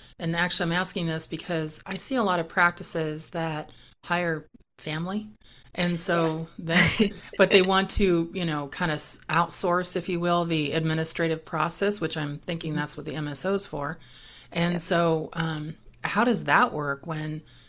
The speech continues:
Speaker 1: now you're managing, you know, family that's actually related to the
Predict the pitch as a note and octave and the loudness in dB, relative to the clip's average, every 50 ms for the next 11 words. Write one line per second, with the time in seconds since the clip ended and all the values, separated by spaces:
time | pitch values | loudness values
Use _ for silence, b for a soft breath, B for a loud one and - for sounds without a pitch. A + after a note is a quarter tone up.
0 | b b b A#3 E3 E3 F3 F3+ F3+ E3+ E3+ E3+ E3 E3 E3+ F3 F3 F3 E3 F3 | b b b -2 0 2 2 2 2 2 2 2 2 2 0 0 0 -2 -2 0
1 | E3 D#3+ D#3 D3+ D3+ D3+ D#3 D#3 - _ _ - - - E3+ E3 D#3+ D#3 D3 D3 | 0 0 0 0 -2 -4 -4 -6 -10 _ _ -18 -12 -8 -6 -6 -4 -4 -6 -8
2 | D3 D3+ - - - - E3+ E3 E3 F3 E3+ D#3+ D3+ C#3 C#3 C#3+ C#3+ - - - | -8 -12 -16 -14 -8 -4 -4 -2 -2 -2 -2 -2 -4 -4 -6 -6 -4 -4 -4 -6
3 | - - - D3 D3 - - D#3+ D3 D3 D3 C#3+ D3+ D#3+ E3 E3 D#3+ D#3+ - E3+ | -6 -8 -10 -8 -6 -6 -6 -6 -8 -10 -8 -6 -4 -2 -2 -2 -2 -2 -2 -2
4 | D3 C#3+ D3 | -2 -2 -4